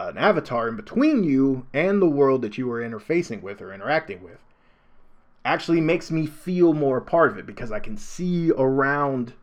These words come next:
I can flip the camera and see what's around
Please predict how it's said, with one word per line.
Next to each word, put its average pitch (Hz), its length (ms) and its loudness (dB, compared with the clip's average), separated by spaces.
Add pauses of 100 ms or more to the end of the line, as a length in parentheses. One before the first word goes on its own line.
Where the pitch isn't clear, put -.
(760)
I 113 60 -6
can 107 160 -8
flip 185 400 0
the 143 80 0
camera 139 340 -2
and 120 100 -4
see 139 540 0 (720)
what's 139 380 -4
around 127 760 -2